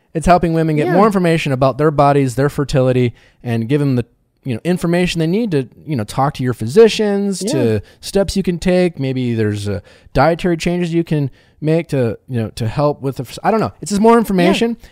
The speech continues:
Speaker 1: There's a great community in the modern fertility community.
Speaker 2: And if you're not in a relationship and you're not planning on a baby right now, it also just gives you information on your overall
Speaker 1: Yeah.
Speaker 2: women's health, which is really helpful to start the conversations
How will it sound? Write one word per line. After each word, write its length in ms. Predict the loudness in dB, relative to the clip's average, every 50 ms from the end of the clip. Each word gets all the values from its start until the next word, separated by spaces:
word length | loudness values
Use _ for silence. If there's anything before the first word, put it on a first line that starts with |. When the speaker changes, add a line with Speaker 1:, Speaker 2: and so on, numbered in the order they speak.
| -8 -2
Speaker 1:
There's 160 | 0 2 2
a 80 | 2 2
great 240 | 2 2 2 2 0
community 680 | -2 -2 0 0 2 2 4 4 4 4 2 0 -2 -4
in 200 | -4 -4 -2 -2
the 60 | -2
modern 360 | 0 0 0 -2 -2 -4 -6
fertility 500 | -8 -8 -6 -4 -2 -2 0 -2 -2 -4
community. 580 | -6 -8 -6 -4 -2 -2 -2 -2 -2 -2 -2 -4 -6
Speaker 2:
And 140 | -4 -2 0
if 100 | 0 0
you're 140 | 0 -2 -2
not 240 | -2 -2 -2 -2 -2
in 80 | -2
a 60 | -2 -2
relationship 560 | -2 -4 -4 -4 -6 -6 -6 -6 -6 -6 -6
and 80 | -6
you're 80 | -6 -4
not 180 | -6 -6 -6 -6
planning 260 | -8 -8 -6 -8 -10
on 120 | -10 -12
a 20 | -14
baby 300 | -12 -14 -12 -12 -10 -8
right 180 | -8 -8 -6
now, 220 | -6 -6 -6 -6 -6
it 100 | -8 -8
also 360 | -6 -6 -6 -6 -6 -8 -8
just 180 | -8 -8 -10 -8
gives 180 | -10 -10 -8
you 60 | -8 -8
information 480 | -8 -8 -8 -8 -8 -8 -8 -8 -8
on 80 | -6 -6
your 160 | -8 -6 -6
overall 320 | -6 -6 -4 -4 -2 -2
Speaker 1:
Yeah. 60 | -2 0
Speaker 2:
women's 340 | 0 -2 -2 -4 -6 -8
health, 240 | -8 -8 -8 -8 -8 -10
which 140 | -10 -12
is 140 | -12 -12 -10
really 160 | -10 -12 -10
helpful 340 | -8 -10 -10 -10 -12 -12 -12
to 80 | -12 -10
start 240 | -8 -8 -8 -8 -10
the 80 | -10
conversations 460 | -12 -12 -12 -12 -12 -14 -14 -12 -10